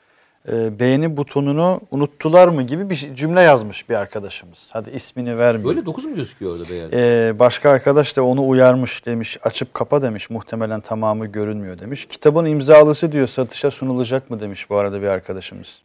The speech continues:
Speaker 2: Ya muhtemelen bir ay, e, iki ay sonra olur. E, önce tabii ki şeylere verileceği için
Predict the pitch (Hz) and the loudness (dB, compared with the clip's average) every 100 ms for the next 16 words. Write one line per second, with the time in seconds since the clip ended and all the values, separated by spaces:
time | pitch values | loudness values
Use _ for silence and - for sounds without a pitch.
0 | - 139 151 156 190 160 151 123 147 127 | -4 -4 -2 -4 -4 -2 -2 0 0 0
1 | 113 - _ - 117 117 113 151 127 - | -2 -12 _ -12 -10 -10 -6 -2 -2 -4
2 | 104 98 98 95 - - _ 107 107 107 | -12 -12 -12 -14 -16 -20 _ -16 -12 -12
3 | 104 104 113 117 117 120 113 - _ - | -12 -14 -14 -14 -6 -2 -2 -6 _ -18
4 | 110 107 117 - 107 110 107 101 101 104 | -16 -14 -14 -10 -6 -6 -6 -10 -12 -10
5 | 139 98 107 | -10 -12 -18